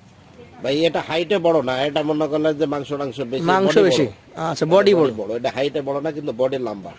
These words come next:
Speaker 2: এটার দাম কত রাখা যাবে তাহলে?
Speaker 1: ভাই, এটার দাম রাখবো, এখন লটের মধ্যে তো বেশি বলা যাবে না।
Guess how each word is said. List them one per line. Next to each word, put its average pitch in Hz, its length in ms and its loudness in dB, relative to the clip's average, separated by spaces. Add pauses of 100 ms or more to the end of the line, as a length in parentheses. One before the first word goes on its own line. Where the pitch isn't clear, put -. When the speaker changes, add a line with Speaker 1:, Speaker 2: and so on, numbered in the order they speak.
(220)
Speaker 2:
এটার 208 200 4
দাম 226 200 4
কত 208 140 4
রাখা 202 180 6
যাবে 190 120 4
তাহলে? 220 220 6 (460)
Speaker 1:
ভাই, 127 340 -2
এটার 143 380 -2
দাম 139 200 -2
রাখবো, 139 400 0
এখন 135 220 -2
লটের 143 240 -2
মধ্যে 143 240 0
তো 139 300 0
বেশি 131 240 -2
বলা 135 260 0
যাবে 139 180 -2
না। 147 200 -2